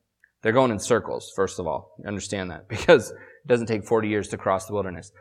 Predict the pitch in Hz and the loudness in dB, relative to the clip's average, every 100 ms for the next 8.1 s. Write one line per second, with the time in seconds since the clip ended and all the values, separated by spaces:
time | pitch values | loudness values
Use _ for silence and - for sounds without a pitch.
0 | - - - - 120 - - 120 - - | -20 -20 -20 0 2 2 2 2 0 -8
1 | 123 131 139 196 233 214 160 180 175 156 | 0 4 6 6 6 2 6 6 6 2
2 | 117 113 110 117 - - - 117 156 214 | 4 2 0 -2 -4 -10 -4 6 8 8
3 | 208 190 190 180 135 151 165 180 139 120 | 6 6 6 4 6 8 8 6 4 2
4 | 117 110 147 160 180 190 165 143 - 165 | 2 4 8 10 10 8 4 2 -2 0
5 | 156 147 143 120 131 110 101 113 131 120 | 2 2 2 2 0 0 0 -4 -4 -4
6 | 120 - 170 180 185 - 175 165 151 147 | -4 2 4 6 4 2 2 2 2 0
7 | 151 151 147 151 139 135 139 139 135 107 | 2 2 4 4 2 2 2 2 0 0